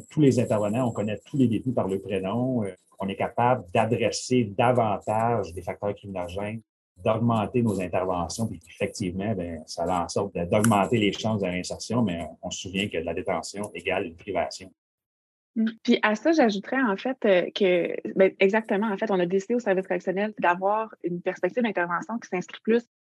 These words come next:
Speaker 2: dans des, euh, des principes qui sont sensibles au genre. Ça veut dire ça, globalement, qu'on n'intervient pas avec les femmes de la même façon qu'on va intervenir avec les hommes. Et donc, ça amène des conditions de détention qui sont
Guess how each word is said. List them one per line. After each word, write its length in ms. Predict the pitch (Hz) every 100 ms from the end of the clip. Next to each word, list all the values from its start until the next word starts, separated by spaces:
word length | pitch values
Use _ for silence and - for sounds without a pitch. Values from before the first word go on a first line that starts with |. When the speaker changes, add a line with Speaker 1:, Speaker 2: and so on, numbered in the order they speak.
| -
Speaker 2:
dans 220 | 185 196
des, 320 | 180 185 185
euh, 200 | 170 160
des 100 | 160
principes 580 | 190 - 180 - 233 233 -
qui 80 | -
sont 320 | - 185 190 - -
sensibles 480 | 180 180 233 214 -
au 180 | - 175
genre. 320 | 160 165 - - _ _ 170
Ça 80 |
veut 100 | 175
dire 220 | 185 254 269
ça, 180 | 254
globalement, 640 | 220 202 220 214 180 180 233
qu'on 120 | 185
n'intervient 400 | 175 175 180 180
pas 140 | 175 139
avec 220 | 226 -
les 120 | 190
femmes 420 | - 190 220 233 - _ -
de 40 | 185
la 80 |
même 140 | 175 175
façon 220 | 180 226
qu'on 120 | 233
va 80 | 180
intervenir 420 | 170 175 175 208
avec 200 | 196 165
les 220 | 160 156
hommes. 200 | 165 175 - _
Et 100 | -
donc, 320 | 170 160 233 - _ -
ça 60 | 175
amène 300 | 170 180 202
des 100 | 190
conditions 440 | 190 170 170 190
de 60 | 185
détention 400 | 180 165 180 202
qui 120 | -
sont 200 | 185